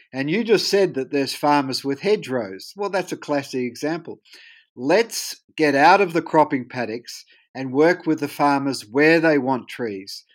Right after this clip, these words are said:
where they need trees in the landscape. And I think a lot of my concern comes from the fact that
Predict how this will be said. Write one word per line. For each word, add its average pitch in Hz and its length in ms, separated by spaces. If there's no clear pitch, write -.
where 175 320
they 165 180
need 165 380
trees 113 460
in 123 120
the 117 100
landscape. 131 600
And 135 100
I 147 80
think 254 260
a 226 60
lot 185 260
of 185 140
my 165 180
concern 156 640
comes 139 280
from 131 180
the 120 80
fact - 380
that 127 180